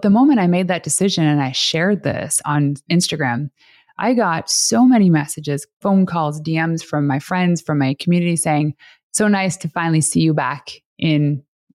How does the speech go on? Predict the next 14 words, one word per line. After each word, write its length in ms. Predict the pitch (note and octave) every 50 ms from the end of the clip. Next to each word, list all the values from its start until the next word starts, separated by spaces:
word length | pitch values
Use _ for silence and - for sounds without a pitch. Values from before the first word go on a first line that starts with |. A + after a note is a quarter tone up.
| _ -
your 100 | E3+ D#3+ C3+
power." 520 | D3 D3+ A2+ A2 - - - - E3 - _ _ _ _ _ _ _ _ _ _ _ _ _ _ -
It's 200 | - F3 E3 -
like, 120 | F3+ E3+ E3
"You 140 | E3+ G3
can 140 | - - G3 -
see 200 | - - G#3 G3
you 100 | G3 F#3
shining 460 | - - F#3 E3 E3+ E3+ D#3+ D#3 D#3
again, 300 | D3 C#3+ C#3+ C#3 C3 C3+
Renee." 320 | C3 C3 C#3 C3+ C3 C3+ C#3
I'm 80 | C3+ C#3+
like, 180 | - - - -
"Ugh, 220 | - E3+ F3+ D3+